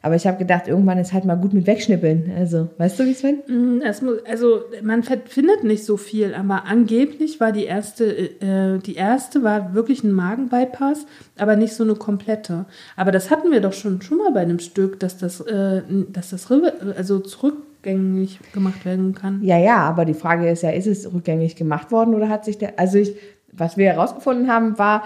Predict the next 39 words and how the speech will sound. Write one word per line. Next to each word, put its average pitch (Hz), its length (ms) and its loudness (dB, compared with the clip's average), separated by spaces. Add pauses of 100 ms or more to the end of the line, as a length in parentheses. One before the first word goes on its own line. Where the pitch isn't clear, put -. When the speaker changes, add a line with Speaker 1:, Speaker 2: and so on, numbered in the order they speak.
(220)
Speaker 1:
dass 185 280 0
der, 175 640 4
äh, 170 420 0
Magen 247 680 2
sich, 214 420 0
wenn 185 160 4
man 185 240 2
dann 175 260 2
wieder 175 220 0
normal 156 480 0
isst, 330 240 0
also 170 220 -2
dass 165 180 -2
man 160 160 0
nicht 208 240 -2
alles 180 220 -4
essen 262 260 -2
kann, 233 220 -2
das 180 100 -4
ist 196 140 -6
ja 185 80 -2
immer 175 200 0
nur 156 140 -2
die 151 120 -2
erste - 420 -2
Zeit 262 320 0 (440)
und 185 200 2
dann 190 200 6
so 202 100 4
nach 170 160 2
drei 165 240 -4
Jahren 285 480 4 (340)
geht 208 200 2
das 208 200 2
ja 196 200 2
wieder, 196 420 2
dass 185 480 -4
der 175 160 0
Magen 190 520 0